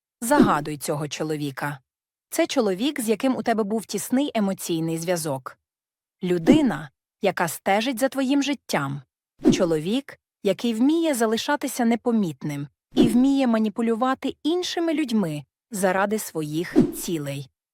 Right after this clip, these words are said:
Чоловік, який чудово генерує ідеї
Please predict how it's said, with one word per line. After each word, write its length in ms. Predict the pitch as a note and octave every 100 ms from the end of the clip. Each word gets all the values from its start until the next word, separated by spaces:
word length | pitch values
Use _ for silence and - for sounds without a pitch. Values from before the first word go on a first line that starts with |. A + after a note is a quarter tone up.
| _
Чоловік, 540 | - D4+ D4+ D#4 F4 C4
який 240 | - A3
чудово 500 | - G3+ A3 C4+ A3+
генерує 560 | F3+ F#3 G3 A3 G3 -
ідеї 640 | A#3 G#3+ C#4 A3 C#3+ D3+